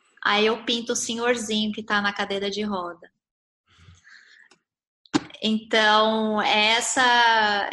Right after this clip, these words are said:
Agora, te dizer, "Ai, Adriana, eu vou, ô, Emerson, eu vou fazer uma série agora de gente." Não sei.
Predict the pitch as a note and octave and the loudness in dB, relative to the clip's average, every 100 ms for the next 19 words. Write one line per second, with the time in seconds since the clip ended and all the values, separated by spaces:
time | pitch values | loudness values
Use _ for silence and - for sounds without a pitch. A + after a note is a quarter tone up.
0 | - - _ _ - A#3 A3+ A#3+ A3+ C4 | -10 -16 _ _ -2 0 2 2 0 -2
1 | A#3 B3 A3 A3+ A#3+ C#4 C#4 A#3+ A3 A#3+ | -4 -2 2 4 6 6 4 2 -2 -2
2 | A#3+ A3+ G#3+ - G3 G3 A#3+ - F3+ F#3+ | 0 -2 -4 -8 -8 -4 -4 -4 -12 -6
3 | F#3 G3+ F#3+ G3 G#3 A3 A#3+ A#3+ A3+ A3 | 0 0 0 -6 -6 -4 -2 -2 -2 0
4 | B3 C4 B3 A#3 A3+ - G#3+ G3+ A#3 C4+ | 2 2 0 -6 -6 -6 -2 0 2 4
5 | C4+ B3 A3 G3 G#3 G#3+ A#3+ C4 B3+ A3+ | 2 0 -4 -2 -2 0 0 0 0 -4
6 | A3 A3 G#3+ - G3+ A3 A#3+ A3+ A#3 C#4+ | -8 -8 -6 -4 -4 -4 -6 -10 -10 -8
7 | D#4+ - - - E3+ - | -6 -6 -6 -6 -8 -10